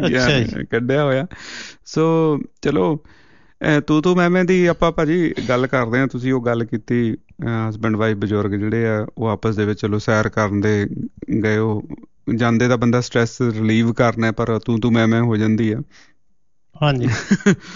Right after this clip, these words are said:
Speaker 1: ਉੱਧਰ, ਅਹ, ਮੇਰਾ ਖਿਆਲ ਕੈਨੇਡਾ ਦੀ ਪਾਰਕ ਦੀ ਵੀਡੀਓ ਨਹੀਂ ਦੇਖੀ ਤੁਸੀਂ, ਜਿੱਥੇ, ਅਹ, ਬਜ਼ੁਰਗ ਆਪਸ ਦੇ ਵਿੱਚ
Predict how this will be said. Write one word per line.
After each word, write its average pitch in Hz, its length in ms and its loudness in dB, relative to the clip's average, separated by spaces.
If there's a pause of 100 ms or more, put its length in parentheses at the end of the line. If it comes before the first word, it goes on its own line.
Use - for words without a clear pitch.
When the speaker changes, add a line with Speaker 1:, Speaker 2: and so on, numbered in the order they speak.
(360)
Speaker 1:
ਉੱਧਰ, 143 380 2
ਅਹ, 127 280 -2
ਮੇਰਾ 117 240 0
ਖਿਆਲ 131 140 0
ਕੈਨੇਡਾ 120 400 2
ਦੀ 135 100 2
ਪਾਰਕ 127 400 2
ਦੀ 139 120 2
ਵੀਡੀਓ 139 320 4
ਨਹੀਂ 180 120 2
ਦੇਖੀ 160 280 0
ਤੁਸੀਂ, 143 300 0
ਜਿੱਥੇ, 131 440 0
ਅਹ, - 640 -14 (340)
ਬਜ਼ੁਰਗ 113 380 2
ਆਪਸ 117 320 0
ਦੇ 117 120 2
ਵਿੱਚ 117 260 -2